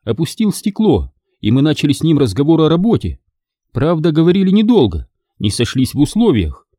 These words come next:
но мы ещё не успели закончить, когда кто-то начал стрелять.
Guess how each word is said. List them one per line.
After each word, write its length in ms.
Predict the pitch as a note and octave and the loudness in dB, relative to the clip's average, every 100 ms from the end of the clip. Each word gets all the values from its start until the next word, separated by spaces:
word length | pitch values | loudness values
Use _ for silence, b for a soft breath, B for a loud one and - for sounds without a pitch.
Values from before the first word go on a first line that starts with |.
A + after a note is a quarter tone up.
| _ _ | _ _
но 120 | A2+ | -4
мы 120 | D3 G#3+ | -2 -2
ещё 200 | - G#3+ | -2 0
не 60 | |
успели 360 | G#3+ - A3+ G#3+ | -2 -2 -2 0
закончить, 640 | D#3+ F#3 A#3+ C3+ - D2+ _ _ _ | 0 0 0 0 -2 -10 _ _ _
когда 280 | - A2 A#2+ | -4 -2 0
кто-то 300 | B2+ D3 C#3+ | -2 -2 0
начал 320 | C#3+ C#3+ C#3+ | 0 0 -2
стрелять. 640 | A#2+ - C#3 G3+ G#3+ F#2+ | -4 -2 0 2 2 0